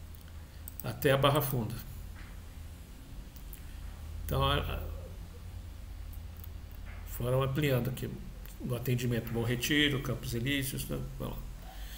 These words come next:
Depois, no mesmo ano, finalmente tem uma linha em toda a extensão da São João, né? Ou quase toda.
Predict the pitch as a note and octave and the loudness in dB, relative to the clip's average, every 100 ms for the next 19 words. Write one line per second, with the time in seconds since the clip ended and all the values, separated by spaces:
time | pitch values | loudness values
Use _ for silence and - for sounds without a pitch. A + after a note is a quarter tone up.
0 | - - - - - - - - C3+ C3 | -10 -10 -10 -8 -8 -8 -8 -2 4 8
1 | E3+ F3 F#3+ A3 - - - - - D3 | 8 10 10 8 8 8 6 4 0 0
2 | C#3 D3 D#3 D3+ C#3+ E3 G3 - - - | 6 6 8 8 10 8 6 0 -6 -10
3 | - - - - - - - - - - | -12 -12 -12 -12 -12 -12 -12 -12 -10 -10
4 | - - - C#3+ D3+ D3 D#3 D3+ - C#3+ | -8 -2 2 6 8 10 10 8 6 8
5 | C#3 C#3 D3 C3 - D#3 D#3 D3+ D3+ D3 | 8 8 6 6 8 10 12 10 10 6
6 | C#3 C#3 C#3 - D3 C3 A#2+ A2 B2+ C3+ | 6 6 6 6 6 6 4 4 0 -2
7 | - - - - - - - - - - | -6 -10 -14 -14 -14 -12 -12 -12 -10 -8
8 | - - - B2+ C3 B2+ A#2+ G#2+ | -6 -6 2 6 6 4 2 2